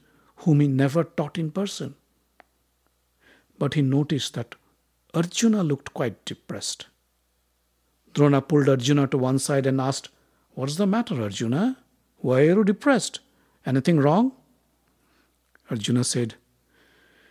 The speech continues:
"Nothing's wrong, Gurudev. It's only that you had promised that I only would be your best student of archery. No other student of yours could surpass me. But I guess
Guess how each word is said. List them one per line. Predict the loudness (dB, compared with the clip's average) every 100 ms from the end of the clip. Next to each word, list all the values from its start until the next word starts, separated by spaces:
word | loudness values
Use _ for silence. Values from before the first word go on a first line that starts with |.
| _ _
"Nothing's | 0 2 4 2 2
wrong, | 0 2 0
Gurudev. | -2 -2 -4 -4 -10 _ _ _ _ _ _ _
It's | -2 4
only | 6 6 6
that | 4 0 _ _ _
you | 2 4
had | 4 0
promised | 0 2 4 2 2
that | 2 0 -2 _ _ _
I | 0 2
only | 4 4 4
would | 2 0
be | -2
your | 0 -2
best | -2 -4 -4
student | -6 -4 -2 -4
of | -6
archery. | -8 -8 -10 -10 -14 _ _ _ _ _ _ _
No | 6 6 8
other | 6 2
student | 2 4 4 4
of | 0 2
yours | 2 2
could | 0 -2 -4 -12
surpass | -2 -2 0 0 -2 0
me. | -2 -4 -12 _ _ _ _ _ _ _ _ _ -20 _ _ _ 0
But | 2 4
I | 2
guess | 4 2 2 -6